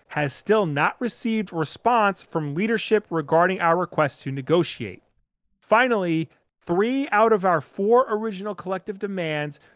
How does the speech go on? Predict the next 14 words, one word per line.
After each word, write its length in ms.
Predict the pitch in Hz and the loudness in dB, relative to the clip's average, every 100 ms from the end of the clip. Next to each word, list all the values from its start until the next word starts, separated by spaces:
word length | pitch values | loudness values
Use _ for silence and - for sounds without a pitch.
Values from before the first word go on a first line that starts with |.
| _ | _
to 200 | - 156 | -2 -2
improve 400 | 151 - 202 214 | -2 0 0 0
the 100 | 233 | -4
conditions 640 | 220 208 185 - 185 175 - | -4 -2 -2 -2 -4 -4 -8
for 360 | - - 151 139 | -16 0 2 4
women 480 | 151 180 202 208 - | 2 0 0 -2 -4
in 120 | 190 | 0
our 180 | 190 190 | 2 4
works, 380 | 160 147 - - _ | 4 2 2 -10 _
workforce 640 | - 156 147 - 143 139 - _ _ | -4 -2 -2 0 0 0 -6 _ _
have 320 | - 165 135 | 0 0 0
not 400 | 143 151 151 - | 0 2 0 0
been 300 | 160 151 143 | -2 -2 -2
met. 260 | 131 113 | -2 -4